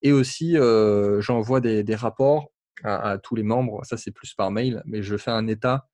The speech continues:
euh, macroéconomique et financier, euh, de la planète.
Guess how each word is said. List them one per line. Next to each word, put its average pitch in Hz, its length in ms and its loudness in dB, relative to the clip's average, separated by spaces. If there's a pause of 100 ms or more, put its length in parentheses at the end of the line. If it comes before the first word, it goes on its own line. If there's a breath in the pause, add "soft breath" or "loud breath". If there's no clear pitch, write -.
(360)
euh, 101 320 -6
macroéconomique 123 880 -2
et 110 60 -4
financier, 110 600 -6 (100)
euh, 98 160 -8
de 104 100 -4
la 107 140 0
planète. 107 460 -6